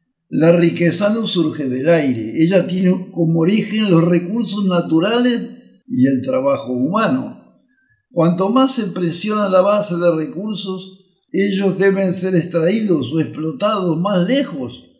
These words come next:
o en condiciones más difíciles, lo que hace aumentar su precio.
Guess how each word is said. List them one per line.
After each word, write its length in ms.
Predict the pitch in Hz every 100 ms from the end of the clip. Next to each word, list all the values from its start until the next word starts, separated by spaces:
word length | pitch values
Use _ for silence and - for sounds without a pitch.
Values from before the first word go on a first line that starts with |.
| _ _ _
o 200 | 143 151
en 220 | 170 165 170
condiciones 840 | 165 151 160 - 185 190 170 143
más 220 | 156 139
difíciles, 840 | 147 120 160 135 - 127 120 117 123
lo 180 | 156
que 140 | 139 175
hace 280 | 160 139 185
aumentar 540 | 208 233 196 151 135
su 180 | - 131
precio. 460 | 202 208 - 135